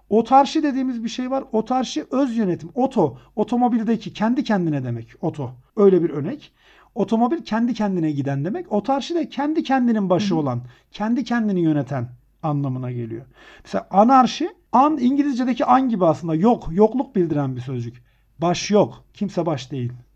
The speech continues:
Speaker 2: Baş
Speaker 1: Kimse
Speaker 2: yok.
Speaker 1: baş değil.
Speaker 2: Olaylar karışık.
Speaker 1: Olaylar karışık.
Speaker 2: <laughs>
Speaker 1: Arşinin,
Speaker 2: Orada bazı
Speaker 1: arşinin hikayesi böyle.
Speaker 2: <laughs> Mükemmel ama ya. Gerçekten böyle şey, hani dikkat ediyorsan hayran hayran dinliyorum.
Speaker 1: Estağfurullah.
Speaker 2: Peki bir şey söyleyeceğim. Az önce mesela monarşide tek kişinin gücü
Speaker 1: Hı hı.
Speaker 2: kullanması diye bir şey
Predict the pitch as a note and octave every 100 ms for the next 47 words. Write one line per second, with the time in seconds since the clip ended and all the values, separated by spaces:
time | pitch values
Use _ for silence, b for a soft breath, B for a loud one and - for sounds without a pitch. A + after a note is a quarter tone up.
0 | _ F#3+ F3+ A#3+ G3 D#3 D3 A#2+ - B2
1 | A#2+ - _ - E3 D#3 D#3 F#3 F#3+ G3+
2 | F3+ E3+ E3 G3+ G#3+ B3 A3 C4 B3 -
3 | A#3 F#3+ G#3 - A#3 F3+ F3+ F#3 G#3+ F3
4 | A3+ A3+ A3 G#3+ F#3+ - D#4 D4+ C#4+ D#3+
5 | - - C#3 D#3 - G#3 G#3+ B3 B3 F#3+
6 | F3+ F3 F3+ F3+ A3+ A#3+ A#3+ A3 B3+ B3+
7 | - - F#3 - - E3 D#3+ F3+ - F3+
8 | G#3+ C4 A#3+ F#3 D#3 D#3 D3 C#3 D#3 D3+
9 | D3 C#3 - - - D3 B2 - - B
10 | B - F#3+ C4+ G#3+ F3+ F3 F#3+ G#3 G#3
11 | G3 F#3+ G3 G3+ G3 F#3+ F#3 G#3+ G#3 G3
12 | - - F3 F3+ F3 E3+ D#3 D#3 E3 G3+
13 | D#3+ D#3+ E3 - D3+ D3+ - D#3